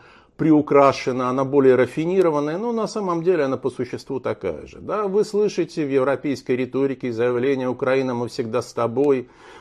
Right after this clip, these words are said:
«Зеленский наш брат», «Станем вместе с Украиной». И много-много красивых слов, и даже эти слова отчасти подкрепляются делами. Отчасти, я подчёркиваю.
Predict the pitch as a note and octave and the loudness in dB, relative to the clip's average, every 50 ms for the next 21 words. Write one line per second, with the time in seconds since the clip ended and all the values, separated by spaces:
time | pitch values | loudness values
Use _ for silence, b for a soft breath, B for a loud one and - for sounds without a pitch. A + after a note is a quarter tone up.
0 | B B A#2 A2 A#2+ C3 C3 C#3 C#3 B2+ - - C#3+ B2 B2+ C3 A#2 B2 A#2 A#2+ | B B -6 -2 0 2 2 2 2 0 -2 -4 -4 -4 -2 -2 -2 -4 -2 -2
1 | C3+ C3+ C#3+ D3 C#3 C3 C3 - - - - - - - D3+ D3 D3+ C#3+ C3+ C#3 | 2 4 6 6 6 4 2 -4 -16 -14 -14 -14 -6 0 2 2 2 2 2 0
2 | C#3 C#3+ C#3+ C#3 C3 - C#3+ C3 - C#3 B2 - C#3 B2+ C3 D3+ D#3+ E3 D#3 D3 | 0 0 0 0 -2 -2 -4 -4 -2 -4 -4 -2 0 0 2 2 2 0 0 0
3 | C#3+ C#3 B2+ - b b b b b b b b b b b _ _ _ - D#3+ | -2 -4 -4 -8 b b b b b b b b b b b _ _ _ -2 0
4 | E3+ F3+ F#3+ A3 B3+ B3+ A3 A#3 G#3+ G#3 G#3 G#3 F#3 F3+ F3 - D3 D3+ C#3+ - | 0 2 6 6 6 8 8 6 6 6 4 6 4 4 4 4 4 4 4 2
5 | - F#3 E3+ D#3 D3+ - - - G#3 A#3+ A3+ G3+ D#3+ G3+ G#3+ A3 C4+ B3+ - - | 0 -2 0 0 0 -4 -2 0 2 4 6 6 8 6 6 6 4 -2 -4 -6
6 | G3+ - G3 F#3+ F3+ F3+ G3+ A#3 A#3+ A3 G3 - - - G#3+ A3+ A3 - - E3 | -8 0 2 4 4 6 4 4 4 4 2 2 4 4 4 4 4 -2 -8 -6
7 | - D3+ - - D3+ D3 - D#3 D#3+ E3 D#3 - - C3+ B2+ C3+ C3 A#2+ A2 F#2+ | -8 -8 -8 -6 -8 -6 -2 0 2 2 2 0 -4 -4 0 0 2 2 2 -2
8 | E2 F#2 - - C#3 C#3 B2+ - - - E3+ D3+ A#2+ - - - - G2+ F#2 F2 | -4 -8 -6 -2 -2 -2 -2 -2 -4 0 2 2 2 2 0 -10 -4 -4 -4 -2
9 | - G#2+ G2 - - - E2+ - - - F2 D#2+ D#2 D2+ C#2 C#2 | -2 -4 -6 -4 -4 -4 -6 -6 -6 -10 -12 -12 -12 -12 -14 -16